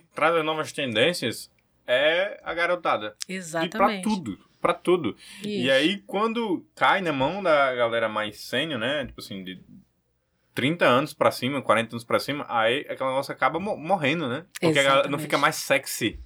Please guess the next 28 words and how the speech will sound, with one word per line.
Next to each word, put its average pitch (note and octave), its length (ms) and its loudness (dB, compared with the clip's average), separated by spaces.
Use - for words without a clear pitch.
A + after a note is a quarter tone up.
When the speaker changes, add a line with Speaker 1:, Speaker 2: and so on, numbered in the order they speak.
Speaker 1:
pros A#2+ 220 0
jovens. G#2+ 520 2
Speaker 2:
Nem F#3 180 2
um D4 40 -2
pouco. F3+ 360 0
Speaker 1:
E G#2 80 -4
aí B2 80 4
vai, A#2+ 200 4
os B2 200 -2
jovens D#3+ 260 2
gostam E3 200 0
de E3+ 40 -12
estar D#3 140 2
lá D3 120 6
intocados, D#3 600 2
assim, C3 180 -2
tipo, A#2 240 -8
meu D#3+ 240 2
pai D3+ 220 2
não D#3+ 100 -4
Speaker 2:
Isso. - 140 -8
Speaker 1:
sabe F#3+ 240 -2
onde A3+ 100 -12
estou, A#2+ 400 -4
é B2 100 -4
meu C3 140 -4
cantinho F#3 400 -8
aqui. A3 240 0